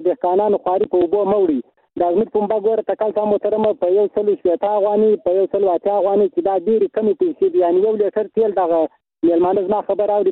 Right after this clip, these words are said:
دلته په هلمند ولایت کې تکل ته محترمه موږ په دوه نیم سوه کال داري، په درې سوه کال داري باندې موږ یو لیټر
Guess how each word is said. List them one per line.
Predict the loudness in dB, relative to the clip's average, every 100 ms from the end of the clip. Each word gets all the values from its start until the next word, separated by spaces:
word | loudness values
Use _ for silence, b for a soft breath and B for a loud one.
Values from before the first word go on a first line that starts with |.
| -2
دلته | -2 0
په | 2
هلمند | 2 2 2
ولایت | 0 0
کې | -2 -4
تکل | -2 -2 -2
ته | -2 -2
محترمه | -2 0 0 0
موږ | 0
په | -2
دوه | 0 2
نیم | 0 0
سوه | -2 0
کال | -2 0
داري، | 0 0 -2
په | -2
درې | 0 0 0
سوه | -2 0
کال | -2 0
داري | 0 2
باندې | 2
موږ | 2 2
یو | 0
لیټر | 0 -2